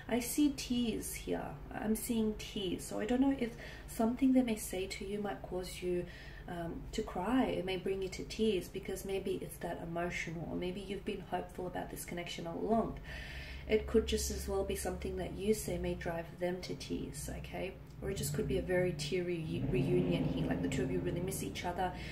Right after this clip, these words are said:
I can see that there is a, a lot of feelings, like there's a lot of, of, um, um, emotions involved here, so much so that it feels overwhelming, so much so that this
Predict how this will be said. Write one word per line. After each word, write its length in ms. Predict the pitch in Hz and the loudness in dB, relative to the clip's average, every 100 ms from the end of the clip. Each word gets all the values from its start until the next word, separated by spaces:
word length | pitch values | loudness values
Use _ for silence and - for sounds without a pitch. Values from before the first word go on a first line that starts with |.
| - | -4
I 80 | 220 | -2
can 240 | 220 247 233 | 0 0 0
see 220 | - 262 | 4 6
that 160 | 269 | 6
there 120 | 262 233 | 4 2
is 140 | 220 | 2
a, 120 | - | -2
a 60 | 190 | 0
lot 160 | 208 214 | 2 2
of 100 | 208 - - - - - | 2 -8 -14 -14 -14 -10
feelings, 520 | 202 196 180 147 147 | -4 0 0 -2 -4
like 180 | 175 156 - - - | -4 -6 -10 -12 -4
there's 100 | 214 | 2
a 60 | |
lot 140 | 208 220 | 4 4
of, 100 | 214 | 4
of, 240 | - 196 190 | 0 -2 0
um, 200 | 180 180 - - - | -2 -4 -8 -14 -10
um, 260 | 180 175 175 220 - | -6 -6 -6 -12 -12
emotions 600 | 185 190 202 - 175 - - | -6 -2 -2 -2 -4 -4 -8
involved 500 | 165 170 180 - - | -4 0 0 -2 -4
here, 180 | 170 - | -4 -4
so 140 | - | -4
much 240 | 196 196 - | -4 -4 -4
so 160 | 175 165 | -4 -4
that 120 | 175 | -4
it 80 | - | -2
feels 260 | 190 175 180 | -4 -4 -6
overwhelming, 680 | 160 170 180 254 214 - - - - - | -4 0 8 8 8 2 -6 -10 -12 -8
so 160 | - 180 | -2 0
much 280 | 180 180 | 0 -2
so 180 | - 185 | -2 -2
that 220 | 180 - | -2 -4
this 180 | - - | -6 -6